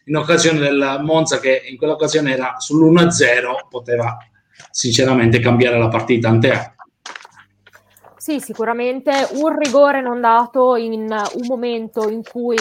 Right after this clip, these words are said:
Speaker 2: potrebbe fare particolarmente la differenza della partita avrebbe potuto cambiare notevolmente proprio le sorti. Purtroppo si ritorna sempre al solito discorso che, non essendoci il var, non si avrà mai la certezza se effettivamente c'era questo tocco di mano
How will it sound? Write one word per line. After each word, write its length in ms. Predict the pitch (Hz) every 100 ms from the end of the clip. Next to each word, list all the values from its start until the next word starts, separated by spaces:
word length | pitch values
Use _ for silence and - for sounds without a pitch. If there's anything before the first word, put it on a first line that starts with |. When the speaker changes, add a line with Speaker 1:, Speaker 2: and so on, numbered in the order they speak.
| 202 - -
Speaker 2:
potrebbe 380 | - 247 269 269
fare 280 | 277 247 226
particolarmente 680 | 226 214 226 220 220 240 254
la 80 | 226
differenza 480 | 220 233 214 220
della 180 | 220 214
partita 760 | 208 208 - 240 233 240 240 214 - _ _ _ - -
avrebbe 340 | 254 269 277
potuto 360 | 247 269 240 262
cambiare 600 | 254 233 226 220 226 226
notevolmente 920 | 226 226 226 226 208 196 196 220 202
proprio 300 | - 190 220
le 120 | 202
sorti. 680 | 202 - 214 202 196 - 185
Purtroppo 720 | - 226 - 233 220 220 233 233
si 180 | 233
ritorna 460 | 202 196 214 214 208
sempre 340 | 180 208 202
al 60 | 202
solito 320 | - 208 196
discorso 1200 | 202 214 - 233 208 202 - - 214 220 220 220 _ _
che, 640 | - 240 208 214 226 - _ _ _ _ _ _ _ _
non 180 | 240 262
essendoci 480 | 262 254 254 254 254
il 80 |
var, 300 | 208 240 247
non 120 | 240 240
si 120 | 226
avrà 180 | 208 214
mai 240 | 208 226
la 100 | 233
certezza 580 | 233 220 - 214 214 214
se 180 | - 247
effettivamente 800 | 240 220 220 233 214 214 214 202
c'era 400 | 208 214 202 196
questo 720 | 196 185 - 202 185 180 -
tocco 320 | 233 214 240
di 80 | 233
mano 600 | 220 190 190 202 208 214